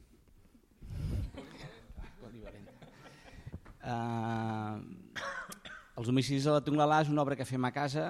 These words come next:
eh, és la tercera obra que, que hem fet a casa. La primera va ser la Tung La La, la cuinera embarassada, quan la Elisabet estava embarassada del Dadà, dos mil cinc. Després la Llum Emergent, la Tung La La i la Llum Emergent, que va estar al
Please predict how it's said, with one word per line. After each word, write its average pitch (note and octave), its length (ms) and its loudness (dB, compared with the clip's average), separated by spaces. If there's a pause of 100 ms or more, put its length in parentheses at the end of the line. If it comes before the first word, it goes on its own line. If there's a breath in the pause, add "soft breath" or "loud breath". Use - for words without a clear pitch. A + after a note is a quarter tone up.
(140)
eh, B2 240 -6
és A#2 80 -4
la B2 80 2
tercera B2+ 480 2
obra A#2 260 0
que, G#2 140 -8
que G#2+ 260 -8
hem G#2 80 0
fet A#2 140 -4
a A2+ 80 -4
casa. A#2+ 220 -2
La B2 100 -4
primera A2+ 240 0
va A2 80 -2
ser A2+ 160 -6
la G#2+ 80 -6
Tung A#2 160 -4
La A2 80 -2
La, A2+ 100 -2
la G#2 60 -4
cuinera G#2+ 260 -2
embarassada, G#2 460 -4
quan G#2+ 160 -6
la G#2 60 -4
Elisabet G#2 180 -4
estava G#2 180 -6
embarassada G#2 540 -4
del G2+ 160 -8
Dadà, A2+ 160 -4 (180)
dos G2 160 -8
mil G2+ 220 -4
cinc. C#3 320 -4 (760 loud breath)
Després A#2 380 -4
la A#2 80 -2
Llum A2+ 180 0
Emergent, A#2 600 -2
la G2+ 40 -10
Tung G#2+ 140 -4
La A2 80 -2
La A2 100 -2
i G#2+ 60 -6
la G#2+ 80 -4
Llum A2 160 -2
Emergent, A2 320 -2
que A2+ 80 -2
va A2 80 -2
estar A2 240 -6
al G#2+ 80 -4